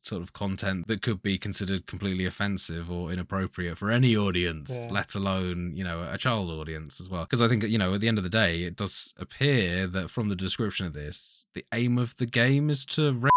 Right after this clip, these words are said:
Speaker 1: someone and impregnate yourself. You know, it's, it's just, it's a terrible concept for a game, uh, and it's kind of making light of sexual harassment and, and rape people. And I, and I do somehow doubt that this is not to do, not to be a, a sort of a,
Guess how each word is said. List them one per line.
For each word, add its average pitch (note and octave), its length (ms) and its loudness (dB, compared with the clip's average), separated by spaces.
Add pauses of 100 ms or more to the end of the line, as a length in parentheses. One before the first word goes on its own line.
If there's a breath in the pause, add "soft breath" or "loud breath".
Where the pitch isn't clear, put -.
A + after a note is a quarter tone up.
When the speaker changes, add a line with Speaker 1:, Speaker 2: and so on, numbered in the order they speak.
(100)
Speaker 1:
someone D#3 380 4
and D3+ 140 4
impregnate D#3 640 4
yourself. G3 720 0
You F#2 120 -4
know, D#2 220 -6
it's, D#2+ 240 -8
it's F2+ 220 -8
just, - 320 -6
it's E2+ 140 -4
a G2 40 -6
terrible F2+ 400 0
concept E2+ 460 -6
for F2 100 -6
a E2+ 60 -4
game, E2+ 420 -2 (140)
uh, F2+ 560 2
and F#2+ 240 2
it's F2+ 140 -2
kind G#2+ 140 0
of F#2+ 60 0
making F#2+ 340 0
light F#2+ 280 0
of F#2 160 -4
sexual G#2+ 340 -4
harassment G#2+ 600 -4
and, A2+ 360 -2 (140)
and A2+ 180 -4
rape A#2 60 4 (300)
people. F2+ 480 -4
And G2 100 0
I, G2 100 2
and G2 180 0
I G2+ 100 4
do G2 400 2
somehow F2+ 360 -2
doubt E2 340 -2
that E2 160 -8
this - 220 -8
is E2 420 -10
not G#2 480 -2
to E2+ 140 -4
do, E2 260 -4
not F#2+ 220 -4
to - 100 -16
be E2+ 140 -6
a, E2 260 -4
a E2+ 60 -10
sort E2+ 180 -6
of D#2+ 80 -10
a, A#1+ 560 -10